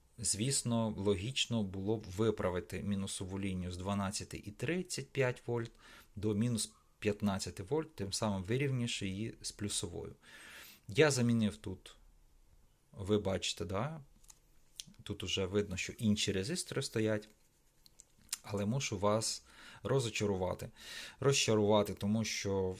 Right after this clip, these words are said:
все-таки лінія залишилась на рівні дванадцять з половиною вольт.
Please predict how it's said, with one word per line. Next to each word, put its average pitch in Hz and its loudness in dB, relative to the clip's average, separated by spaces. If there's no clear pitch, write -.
все-таки 139 0
лінія 107 2
залишилась 98 0
на 95 0
рівні 110 2
дванадцять 98 0
з - -2
половиною 95 -4
вольт. 92 -8